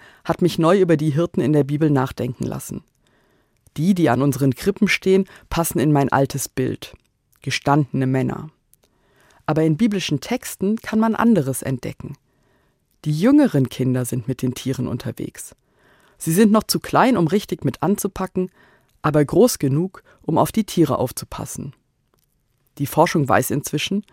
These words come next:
viele der Hirten waren Mädchen. Ein irritierendes Bild. Es passt gar nicht zu unseren Gemälden, den Bildern in der Kinderbibel, den Krippenfiguren. Wenn nachher in den Gottesdiensten die Weihnachtsgeschichte gelesen wird,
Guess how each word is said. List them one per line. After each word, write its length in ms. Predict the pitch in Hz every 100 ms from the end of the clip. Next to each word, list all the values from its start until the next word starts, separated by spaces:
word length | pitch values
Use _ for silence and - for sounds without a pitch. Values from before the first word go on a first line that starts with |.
| _ _ _ -
viele 300 | - - 240
der 140 | 202 151
Hirten 360 | 165 190 185
waren 320 | 147 147 180 202
Mädchen. 640 | 220 220 - - 131 - _ _ _ _ - -
Ein 140 | 147
irritierendes 680 | 156 147 151 196 185 156 -
Bild. 340 | - 123 - _ - - -
Es 160 | - 156
passt 260 | 202 196 -
gar 200 | 151 165
nicht 180 | 156
zu 100 | -
unseren 360 | 131 135 139 135
Gemälden, 580 | 143 139 139 143 127 - _ - - -
den 140 | 160
Bildern 340 | 202 220 180 -
in 140 | 143
der 100 | 139
Kinderbibel, 720 | - 190 196 170 170 175 175 - _ _ -
den 100 | 160
Krippenfiguren. 880 | - 175 143 - 117 117 113 - 147 _ _ _ _ _ _ _ _ _ _ _
Wenn 180 | 156 160
nachher 300 | 156 208 220
in 100 | 175
den 120 | 165
Gottesdiensten 720 | 160 196 233 - 202 - 180
die 120 | 156
Weihnachtsgeschichte 840 | 143 208 233 - - 139 143 - 147
gelesen 400 | 139 139 143 143
wird, 220 | 165 -